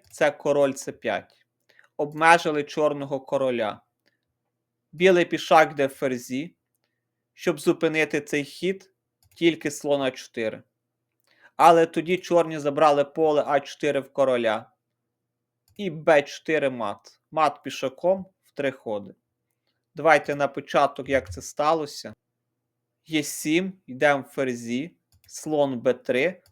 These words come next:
король С п'ять, обмежили чорного короля. І що в білих не було ферзя, то це тільки слон А чотири, але тоді Б чотири мат. Кому сподобалася ця задача, ставте лайк, підписуйтесь на мій канал,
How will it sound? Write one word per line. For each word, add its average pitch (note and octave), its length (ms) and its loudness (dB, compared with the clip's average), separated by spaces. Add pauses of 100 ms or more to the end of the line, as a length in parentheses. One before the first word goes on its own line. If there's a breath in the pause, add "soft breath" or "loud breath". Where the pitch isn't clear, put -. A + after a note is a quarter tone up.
король D3+ 380 6
С B2 200 -10
п'ять, C#3 500 2
обмежили D3 580 -2
чорного C#3+ 560 0
короля. C3 680 -2 (720 soft breath)
І A#3+ 140 -2
що G#3 240 4
в D3+ 100 -4
білих D#3+ 340 4
не D#3 120 -6
було D3+ 260 -4
ферзя, D3+ 420 2
то D#3 140 -10
це C3+ 180 -6
тільки E3+ 400 -6
слон C3+ 360 -2
А A#2 100 -2
чотири, G3+ 540 -4 (140)
але D3+ 280 4
тоді D3 260 -8
Б C3 260 2
чотири - 440 -6
мат. G#2 240 -12 (720 soft breath)
Кому F#3+ 240 0
сподобалася D#3 720 4
ця C#3 160 0
задача, D#3 520 2
ставте C#3 480 2
лайк, D3+ 500 0
підписуйтесь C#3 720 -6
на B2+ 80 -12
мій B2 180 -8
канал, C3 560 -2